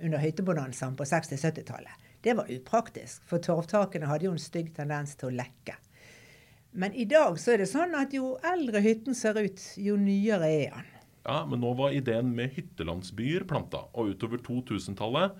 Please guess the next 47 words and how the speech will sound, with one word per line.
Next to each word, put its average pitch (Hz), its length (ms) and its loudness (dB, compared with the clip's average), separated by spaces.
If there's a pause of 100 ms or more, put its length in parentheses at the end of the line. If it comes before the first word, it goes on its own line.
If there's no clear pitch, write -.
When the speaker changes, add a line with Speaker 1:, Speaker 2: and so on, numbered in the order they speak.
(180)
Speaker 2:
så 110 200 0
blir 87 240 -2
dette 87 160 -4
her 82 160 -6
det 95 80 0
nye 82 240 -2
konseptet. - 480 -8 (360)
Både 95 280 4
ved 104 80 2
alpinanleggene 95 920 0 (100)
og 113 200 -4
andre 82 240 -4
steder 76 280 -6
i 82 80 -10
fjellet. - 320 -12 (320)
Å - 80 -14
samle 85 320 -2
mange 120 400 0
hytter 135 320 -2
på - 80 -2
ett 120 160 -6
sted 185 320 -2
er 85 320 -6
enklest 165 480 -6 (160)
og 170 240 -4 (160)
billigst. - 640 -12 (240)
Og 107 140 -4
nå 113 60 -2
snakker 104 280 -4
vi 117 100 2 (640)
hytter 107 280 -2
da 101 120 2
med 110 200 0
høy 98 200 0
standard, 107 400 0
der 98 240 2
innlagt 90 360 -4
vann 87 180 0 (100)
og, 87 560 -6
og - 80 -10
strøm 85 360 -2
og 85 240 -4
flere 80 320 -4
soverom 87 440 -4
er 82 80 -4
helt 82 160 -8
selvfølgelig. 101 500 -2